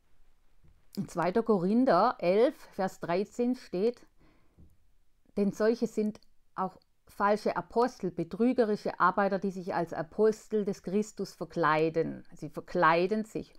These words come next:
Und das ist nicht verwunderlich, denn der Satan selbst verkleidet sich als ein Engel des Lichts.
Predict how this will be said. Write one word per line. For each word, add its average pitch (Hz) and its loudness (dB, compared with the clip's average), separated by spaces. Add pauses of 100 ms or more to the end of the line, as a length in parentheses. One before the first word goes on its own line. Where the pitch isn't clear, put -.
(320)
Und 180 -4
das 196 2
ist 196 -8
nicht 226 0 (220)
verwunderlich, 196 0
denn 180 -2
der 151 -2
Satan 294 6
selbst 175 0
verkleidet 196 0
sich - -12
als 160 -4
ein 151 -8
Engel 190 -4
des 160 -6
Lichts. - -12